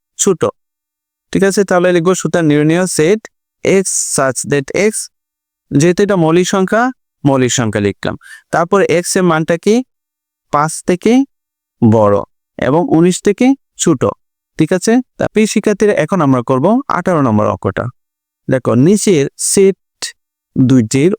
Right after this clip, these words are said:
উপসেট ও উপসেটের সংখ্যা নির্ণয় করো। ওকে, তো প্রথম অঙ্কটা হচ্ছে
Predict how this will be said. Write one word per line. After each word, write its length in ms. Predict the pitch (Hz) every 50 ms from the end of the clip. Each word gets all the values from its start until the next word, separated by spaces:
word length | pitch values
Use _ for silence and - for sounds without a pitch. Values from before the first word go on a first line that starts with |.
| - 202
উপসেট 460 | 208 - 214 208 202 - 214 196 196 - _ _ _ _ _ _ - - - _ _ _ _ _ _ -
ও 20 | 160 147 123 - -
উপসেটের 500 | 180 - 196 190 - - 196 - 214 202 - -
সংখ্যা 280 | 185 151 139 - 185 190 170
নির্ণয় 300 | 135 120 117 110 107 107 - -
করো। 180 | 101 92 95 - _ _ _ _ _ _ _ _ _ _ _ _ _ _ _ _ _ _ _ _ -
ওকে, 260 | - 120 - - 104 - - - _ _ _ _ _ _ _ _ _ - - - - _
তো 60 | - 147 -
প্রথম 220 | 185 185 185 220 214 214
অঙ্কটা 280 | 214 - 208 196 208 202 190
হচ্ছে 220 | 180 - - 160